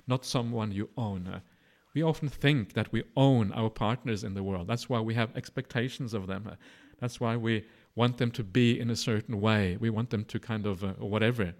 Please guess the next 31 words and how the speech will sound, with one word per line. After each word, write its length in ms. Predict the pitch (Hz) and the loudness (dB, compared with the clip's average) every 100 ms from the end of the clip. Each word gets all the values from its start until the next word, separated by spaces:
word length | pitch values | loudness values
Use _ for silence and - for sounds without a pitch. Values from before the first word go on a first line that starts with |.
| - | -12
It's 140 | 135 | -8
this 140 | 120 - | -8 -6
degree 360 | 120 104 139 | -6 0 2
of 120 | 120 - | 2 2
ownership 540 | 127 143 135 - 104 - | 0 0 0 -2 -6 -4
there, 180 | 92 95 | -6 -4
uh, 80 | - - | -10 -6
yeah? 220 | 110 139 - - - | -2 -2 -4 -20 -10
We 80 | 113 | -6
always 400 | 127 131 123 110 | -2 0 2 0
have 180 | 113 110 | 0 -4
a 40 | |
degree 380 | 98 - 98 110 | -6 -6 -2 0
of 80 | 107 | 0
ownership 600 | 117 117 123 - 110 - | 0 0 -2 -2 -6 -4
towards 260 | 110 104 101 | -4 -4 -4
the 60 | |
people 500 | 98 117 117 117 95 - - - | -2 0 0 0 -2 -2 -20 -2
who 100 | 110 | -2
are 60 | |
closest 500 | - 117 104 - - - | 2 2 2 0 -6 -2
to 140 | 104 | -2
us. 280 | 92 - - | -2 -6 -8
Uh, 80 | 90 _ - _ - | -10 _ -20 _ -4
remember, 520 | 123 139 156 113 92 - | 2 2 4 4 2 -2
they 80 | 123 | -2
are 160 | 123 | -2
borrowed 480 | 113 123 120 123 104 | -2 2 4 4 2
as 160 | 110 101 | -2 -2
well. 260 | 101 95 | -2 -2
Uh, 120 | 92 | -4